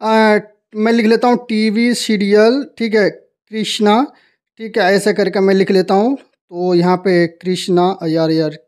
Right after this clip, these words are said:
क्या हो गया, एस एच एन, तो कृष्णा, ठीक है, ऐसे लिखना आपने। तो, अ, पीएनजी, ठीक है, ऐसे करके आपने सर्च कर लेना है। तो देखो जो आपने पीएनजी वहाँ सब पे देखा था ना,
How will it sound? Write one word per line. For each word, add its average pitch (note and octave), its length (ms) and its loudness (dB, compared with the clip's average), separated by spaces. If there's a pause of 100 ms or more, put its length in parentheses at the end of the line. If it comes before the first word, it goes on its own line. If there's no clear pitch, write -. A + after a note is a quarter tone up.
क्या D#3 120 -12
हो D3+ 180 -4
गया, D3+ 180 -4
एस D3+ 260 -8
एच E3 220 -14
एन, D#3+ 240 -4
तो - 720 -18
कृष्णा, G3 580 0
ठीक A3 280 -4
है, F#3 160 2
ऐसे G3 160 0
लिखना F#3+ 280 0
आपने। G3 280 -2
तो, F3 1300 -4 (360)
अ, E3 400 -2 (460)
पीएनजी, E3 500 0 (120)
ठीक A3 220 -8
है, G#3+ 60 0
ऐसे F#3+ 240 0
करके F3+ 260 -2
आपने G#3+ 240 -2
सर्च F3 320 -2
कर F3 160 -8
लेना D3+ 240 -4
है। D3 60 -12 (340)
तो A3 60 -4
देखो C4+ 240 0
जो G3 220 0
आपने C#4+ 400 2
पीएनजी B3+ 440 0
वहाँ A3 260 0
सब A3+ 240 -2
पे A3+ 100 2
देखा G#3+ 300 0
था G#3 160 -2
ना, G#3+ 180 -2